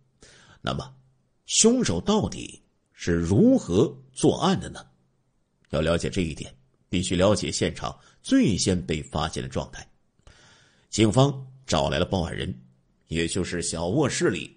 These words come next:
死者艾秋菊的男朋友。他告诉警方说，他是在上午十点钟和艾秋菊通完电话，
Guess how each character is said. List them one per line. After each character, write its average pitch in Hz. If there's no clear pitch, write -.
死 214
者 87
艾 131
秋 156
菊 98
的 92
男 82
朋 76
友。 143
他 220
告 226
诉 143
警 -
方 180
说， 226
他 226
是 214
在 202
上 190
午 113
十 -
点 -
钟 156
和 143
艾 175
秋 147
菊 113
通 156
完 156
电 156
话， 165